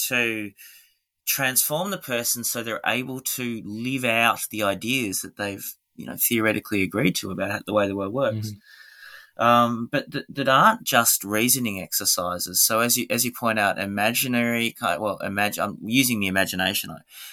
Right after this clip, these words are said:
Speaker 1: would be <laughs> the way I describe. So the view from above exercise, which I know that many listeners will be
Speaker 2: Mm-hmm.
Speaker 1: familiar with from the Stoic space,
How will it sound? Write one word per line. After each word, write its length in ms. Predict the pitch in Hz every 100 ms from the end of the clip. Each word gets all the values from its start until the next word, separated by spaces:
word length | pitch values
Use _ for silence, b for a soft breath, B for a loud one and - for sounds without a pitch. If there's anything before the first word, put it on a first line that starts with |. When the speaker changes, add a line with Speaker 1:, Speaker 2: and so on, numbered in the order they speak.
| B
Speaker 1:
would 100 | 98
be 60 | -
<laughs> 60 | -
the 80 |
way 220 | 104 - -
I 20 |
describe. 440 | - - - 110 B B B
So 240 | - 139
the 120 | 127 117
view 220 | 123 143
from 200 | - 120
above 300 | 104 104 107
exercise, 680 | 107 - 113 107 92 92 -
which 260 | 90 - -
I 60 |
know 220 | 104 101
that 140 | 98 -
many 380 | 98 95 95 - _ -
listeners 380 | 110 - 101
will 80 | 110
be 100 | 110
Speaker 2:
Mm-hmm. 80 | 147
Speaker 1:
familiar 340 | 95 98 98 95
with 140 | 95
from 160 | - 95
the 60 |
Stoic 360 | - 123 147 -
space, 500 | - 107 - -